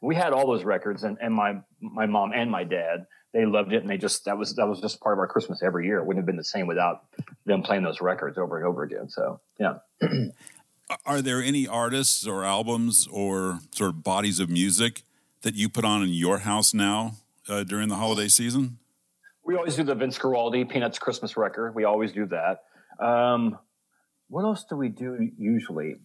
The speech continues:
Speaker 1: We have the, <laughs> this sounds kind of, uh, egotistical, but we have the Imagine Peace Christmas record. We put that on a lot. And then the rest of it is just, you know, I, I do have, I have the old Elvis vinyl, on, uh, Christmas record on vinyl.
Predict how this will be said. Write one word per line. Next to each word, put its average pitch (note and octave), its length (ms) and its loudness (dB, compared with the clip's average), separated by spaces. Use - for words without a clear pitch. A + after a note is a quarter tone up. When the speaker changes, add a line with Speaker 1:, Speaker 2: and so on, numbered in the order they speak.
Speaker 1:
We C#3 100 2
have D#3 300 0
the, A#2+ 240 0
<laughs> - 20 -4
this C#3+ 140 2
sounds B2 260 0
kind A#2 260 0
of, A#2+ 80 -4
uh, A2 300 2
egotistical, A#2 540 0
but G2+ 80 0
we A2+ 100 0
have A#2 160 2
the G2+ 160 -2
Imagine A2 400 -2
Peace A2+ 320 -2
Christmas - 400 -4
record. F#2+ 240 2
We F#2+ 80 2
put - 220 -6
that G2 160 2
on F2 200 2
a E2+ 60 2
lot. E2 380 2
And E3+ 180 2
then F#3 80 2
the F3 80 2
rest E3+ 280 0
of E3+ 100 2
it C#3+ 100 2
is B2+ 200 0
just, C#3+ 280 -2
you D3+ 80 4
know, A#2+ 120 4
I, F#2+ 160 2
I C3+ 60 2
do D#3 180 0
have, C3 280 0
I A2 80 0
have B2+ 140 0
the B2 80 0
old A2+ 240 0
Elvis A#2 380 0
vinyl, G#2+ 520 0
on, A2 220 -4
uh, G#2+ 200 0
Christmas B2 420 -4
record A2+ 220 2
on G#2+ 120 0
vinyl. F#2 520 0